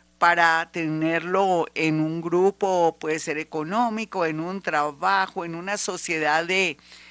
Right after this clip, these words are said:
de compañeros de la universidad o de personas que, eh, lo conocieron o la conocieron en la infancia. Muy bien aspectado este tema para saber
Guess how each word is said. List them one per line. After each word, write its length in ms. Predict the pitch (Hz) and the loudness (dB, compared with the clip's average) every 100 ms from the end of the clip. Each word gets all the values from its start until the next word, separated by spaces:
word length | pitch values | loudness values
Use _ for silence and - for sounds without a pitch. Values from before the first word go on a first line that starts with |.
| - - | -12 0
de 100 | 180 | 2
compañeros 640 | 185 170 165 160 156 180 | 2 2 0 0 -2 0
de 80 | 185 | 0
la 140 | 190 165 | 2 2
universidad 1120 | 156 151 151 135 - 151 143 156 185 190 165 - - _ - | 2 -2 -2 -6 -12 -10 -2 0 2 0 -4 -16 -20 _ -6
o 260 | 180 180 | -2 -2
de 280 | 165 180 196 | 0 0 -2
personas 600 | - 190 - 160 165 180 | -4 -6 -2 -2 -4 -6
que, 300 | 208 180 143 143 _ _ _ - | -4 -4 -4 -10 _ _ _ -10
eh, 220 | 165 160 | -2 0
lo 160 | 156 160 | 2 0
conocieron 640 | 160 156 147 - 170 180 190 | 0 -2 0 0 0 0 -2
o 80 | |
la 200 | 175 156 | 0 -2
conocieron 640 | 156 147 143 170 160 170 175 | -4 -8 -6 -8 -6 -4 -2
en 160 | 160 | -4
la 60 | 147 | -4
infancia. 800 | 143 139 208 208 208 - 214 - - - - - | -6 -4 -2 -2 -4 -10 -12 -12 -20 -20 -20 -8
Muy 240 | 240 269 | -4 -4
bien 280 | 208 226 220 | -2 -6 -4
aspectado 640 | 220 - 202 - 185 180 | -6 -6 -8 -2 0 0
este 260 | 185 - 202 | -2 -8 -8
tema 340 | 208 196 202 | -4 -2 -2
para 200 | - 180 | -2 -4
saber 480 | 175 170 165 170 185 | -4 -2 0 0 -4